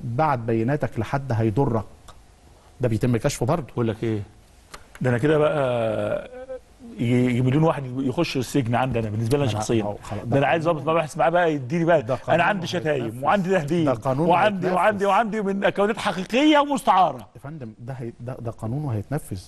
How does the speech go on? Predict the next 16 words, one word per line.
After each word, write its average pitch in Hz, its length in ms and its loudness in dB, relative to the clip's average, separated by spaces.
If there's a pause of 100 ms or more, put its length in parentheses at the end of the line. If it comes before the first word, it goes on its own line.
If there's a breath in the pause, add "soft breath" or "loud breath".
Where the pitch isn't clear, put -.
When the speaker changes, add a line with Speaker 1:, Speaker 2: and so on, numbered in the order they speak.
(160)
Speaker 1:
مفيش - 220 -6
فيه 131 100 2
Speaker 2:
آه. 117 100 6
Speaker 1:
كلام. 123 280 -6 (140)
أهو 156 160 -6 (120)
دي 143 280 -4
المادة 123 440 0
خمسة 131 280 -2
وعشرين. - 260 -8
المادة 165 280 0
أربعة 131 160 0
وثلاثين: 98 420 -6 (840 loud breath)
إذا 135 140 2
وقعت 131 240 0 (120)
أي 156 180 0
جريمة 110 420 -2